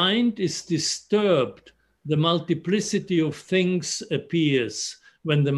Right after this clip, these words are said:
mind is quieted, the multiplicity of things goes away." So in,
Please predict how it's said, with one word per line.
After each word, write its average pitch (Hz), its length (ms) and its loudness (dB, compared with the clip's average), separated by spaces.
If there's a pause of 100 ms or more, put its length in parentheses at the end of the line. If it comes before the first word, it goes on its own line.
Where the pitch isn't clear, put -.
(120)
mind 196 280 0
is - 240 -8
quieted, 160 960 -2 (340)
the 147 100 -2 (120)
multiplicity 156 760 0
of 139 140 0
things 139 400 -4
goes 123 380 -4
away." 120 480 -2 (540)
So 180 440 4
in, 180 280 4